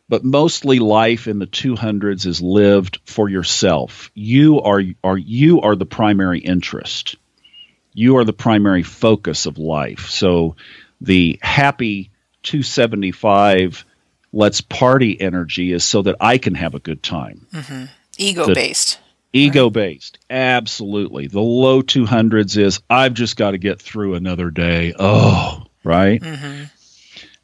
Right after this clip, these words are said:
Speaker 1: At the three hundreds, you start to,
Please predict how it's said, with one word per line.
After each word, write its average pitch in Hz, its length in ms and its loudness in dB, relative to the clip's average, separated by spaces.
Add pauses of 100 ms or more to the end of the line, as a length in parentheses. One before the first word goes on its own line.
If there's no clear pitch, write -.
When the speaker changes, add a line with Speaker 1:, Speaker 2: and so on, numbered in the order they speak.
(140)
Speaker 1:
At 117 200 0
the 110 100 -2
three 160 380 0
hundreds, 92 600 -2
you 104 100 -2
start 104 500 2
to, 90 640 0